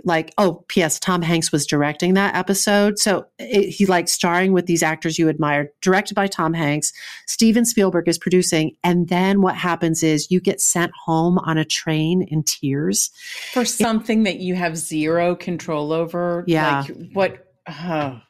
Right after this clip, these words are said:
Speaker 2: yeah.
Speaker 1: And when you're not an actor who's been in the game for twenty years, it feels really, really important. When you don't have, like,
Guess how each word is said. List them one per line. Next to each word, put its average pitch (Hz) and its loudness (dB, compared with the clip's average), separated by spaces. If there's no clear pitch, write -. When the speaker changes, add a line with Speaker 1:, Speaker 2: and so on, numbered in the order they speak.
Speaker 2:
yeah. 139 -4
Speaker 1:
And 240 2
when 262 6
you're 262 4
not 277 4
an 277 4
actor 247 0
who's 202 4
been 190 2
in 180 2
the 170 2
game 220 4
for 165 0
twenty 160 0
years, 147 0
it 214 2
feels 233 2
really, 180 4
really 170 2
important. 160 -2
When 202 6
you 214 8
don't 233 2
have, 196 0
like, 165 0